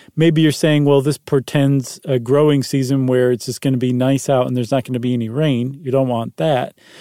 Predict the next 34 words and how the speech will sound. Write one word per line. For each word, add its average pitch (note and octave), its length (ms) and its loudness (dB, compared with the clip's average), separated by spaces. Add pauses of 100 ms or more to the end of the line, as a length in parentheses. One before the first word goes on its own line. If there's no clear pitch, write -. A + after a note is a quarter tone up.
(140)
But E3 120 2
also, G3+ 200 0
number E3+ 220 2
two, G3+ 240 2
it's D3+ 120 -2
like D#3+ 200 0
you C#3 80 -4
said, C#3+ 360 2 (300)
and D#3 240 0 (260)
th-, F3 160 -4
like, E3 260 0
that E3 260 0
kind F#3 340 2
of C3 160 0
weather D3 380 4
might C#3 260 0
fool F3 460 4
the C3+ 100 2
plants F3+ 480 0
into C#3 160 0
starting C#3 420 0
to B2+ 60 0
grow E3 400 2
again, C#3 380 2
and C#3 120 2
then, C3+ 240 2 (120)
bam, G#3 300 0
they C#3 120 2
get C#3 180 -2
hit E3 180 -2
with C#3+ 200 -2
a C3 60 -2
late C3+ 260 0
frost. - 560 -4